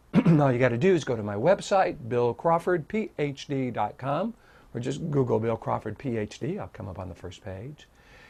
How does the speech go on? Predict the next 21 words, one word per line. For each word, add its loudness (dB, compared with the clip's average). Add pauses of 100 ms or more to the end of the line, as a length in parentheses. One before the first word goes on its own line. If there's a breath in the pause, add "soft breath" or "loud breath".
Hit 6
the -4
contact 6
button, 4
let 0
me -2
know 0
what -2
you're -2
interested -4
in, 2 (440 loud breath)
and -2
I -12
would -8
love -4
to -8
talk -16
with -20
you -18
about -20 (100)
that. -20